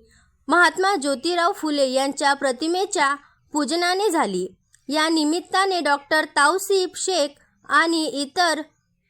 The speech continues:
पदाधिकाऱ्यांनी महादेवराव जानकर यांना त्यांच्या सत्तावन्नव्या वाढदिवसानिमित्त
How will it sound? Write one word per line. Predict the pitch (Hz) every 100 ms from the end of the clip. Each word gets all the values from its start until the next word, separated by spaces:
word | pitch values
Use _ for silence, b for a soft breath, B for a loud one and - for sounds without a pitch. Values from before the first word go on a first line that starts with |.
| _ _
पदाधिकाऱ्यांनी | 285 277 302 392 392 359 370 415 381 294
महादेवराव | 269 294 294 302 349 359 381
जानकर | 277 277 311 349 262
यांना | 262 311 349 277 233 _ _ _ _
त्यांच्या | 294 330 339 359 247 262
सत्तावन्नव्या | - 269 269 320 339 359 381 403 349 277
वाढदिवसानिमित्त | 233 240 247 320 392 370 349 330 370 -